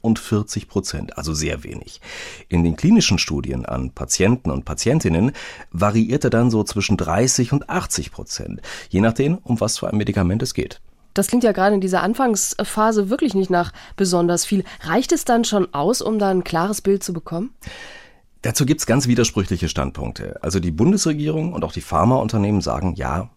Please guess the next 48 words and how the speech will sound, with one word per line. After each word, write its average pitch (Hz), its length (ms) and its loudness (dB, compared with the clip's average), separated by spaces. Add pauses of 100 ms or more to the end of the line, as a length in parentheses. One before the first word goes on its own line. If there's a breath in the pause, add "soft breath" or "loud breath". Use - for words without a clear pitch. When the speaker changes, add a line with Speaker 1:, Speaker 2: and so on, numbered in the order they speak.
(140)
Speaker 1:
das - 180 -6
reicht. - 300 -10 (400 loud breath)
Die 87 80 -2
Unternehmen 95 420 4
stehen 95 240 2
sogar 82 200 4
auf 76 100 0
dem 78 100 0
Standpunkt, 80 640 -2
dass - 140 -6
in 82 60 -2
der 78 160 -2
Regel 85 260 0
gar 82 380 -2
keine 82 340 -2
unterschiedliche 80 680 -4
Dosierung 80 500 0
von 73 220 -2
Medikamenten 76 720 -2
bei 76 100 -2
Männern 73 320 0
und 69 160 -8
Frauen 58 320 -6
nötig 120 380 2
ist, 110 240 -2 (420 loud breath)
weil 92 220 2
die 107 80 2
Unterschiede 98 520 0
beim 82 220 0
Abbau 92 320 0
der 80 180 2
Wirkstoffe 82 460 -2
in 78 240 -2
ihren 165 380 4
Studien 120 500 4 (180)
nur 85 160 2
sehr 80 140 0
gering 73 320 -6
seien. - 220 -10
Das - 120 0
Speaker 2:
Mhm. - 40 2
Speaker 1:
ist - 120 0
deren - 240 -6
Meinung. - 300 -10 (640 loud breath)
Die 90 140 -2
Forscher 107 340 4
und 71 100 -2
Forscherinnen, 95 680 2